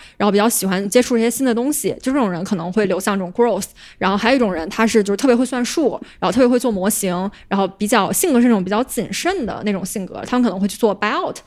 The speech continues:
对，然后还有一种人他们可能就是，对吧，就，就喜欢打桥牌，喜欢打 poker，<laughs>然后喜欢打听那种小道消息，可能去做二级了。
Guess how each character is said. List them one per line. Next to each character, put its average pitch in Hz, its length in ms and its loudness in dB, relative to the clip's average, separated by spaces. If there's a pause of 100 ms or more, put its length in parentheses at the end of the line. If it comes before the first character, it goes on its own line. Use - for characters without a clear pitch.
(280)
对， 196 100 -2
然 139 260 0
后 202 80 2
还 240 200 2
有 339 40 6
一 311 40 6
种 214 100 4
人 185 80 0
他 214 80 2
们 220 80 2
可 214 80 2
能 175 100 0
就 196 140 2
是， 180 220 2 (240)
对 214 60 0
吧， 190 120 2
就， 202 140 2 (120)
就 214 140 -4
喜 - 140 -6
欢 180 100 -6
打 202 140 -2
桥 185 180 -4
牌， 202 220 -2
喜 226 120 0
欢 214 120 4
打 190 100 2
poker， 240 500 2 (140)
<laughs> 466 240 2
然 294 80 8
后 311 220 6 (160)
喜 - 160 4
欢 247 160 6
打 220 180 2
听 262 160 2
那 277 80 2
种 262 80 2
小 196 140 0
道 208 80 0
消 269 200 0
息， 233 80 -10
可 226 120 -2
能 202 100 -2
去 233 140 -2
做 254 120 -4
二 247 200 -2
级 - 160 -8
了。 139 180 -10